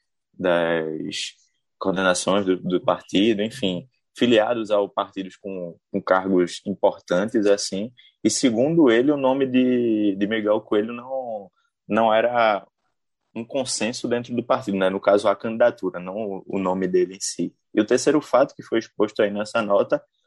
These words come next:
é o fato de que, na, nas palavras dele,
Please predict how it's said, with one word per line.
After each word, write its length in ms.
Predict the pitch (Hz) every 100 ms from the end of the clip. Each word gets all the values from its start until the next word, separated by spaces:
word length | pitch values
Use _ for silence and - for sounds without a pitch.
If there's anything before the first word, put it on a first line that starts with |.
| _ -
é 60 | 110
o 80 |
fato 400 | 120 - 113 113
de 120 | 123 120
que, 1080 | _ 123 120 120 120 117 113 104 101 92 _ _ -
na, 640 | 95 98 98 90 85 85
nas 160 | 92 95
palavras 680 | - 98 95 107 110 104 98
dele, 420 | 95 104 127